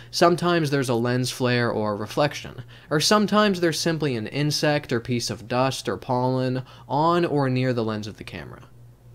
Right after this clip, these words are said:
Now, this doesn't mean that every photo or video of a ghost is inauthentic. Just because some are doesn't mean that all are.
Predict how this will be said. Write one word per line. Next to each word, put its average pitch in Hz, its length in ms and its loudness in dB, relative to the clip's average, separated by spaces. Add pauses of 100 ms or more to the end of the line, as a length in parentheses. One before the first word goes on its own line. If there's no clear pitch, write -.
(180)
Now, 175 180 2
this 262 160 6
doesn't 208 260 4
mean 202 220 6
that 165 200 2
every 135 360 2
photo 120 520 2
or 110 220 2
video 113 460 0
of 104 120 -2
a 107 60 -2
ghost 104 340 -4
is 104 140 -4
inauthentic. 127 760 -4 (300)
Just 185 220 2
because 185 300 4
some 151 380 4
are 143 400 2
doesn't 123 300 0
mean 113 200 -4
that 104 160 -8
all 131 340 2
are. - 280 -12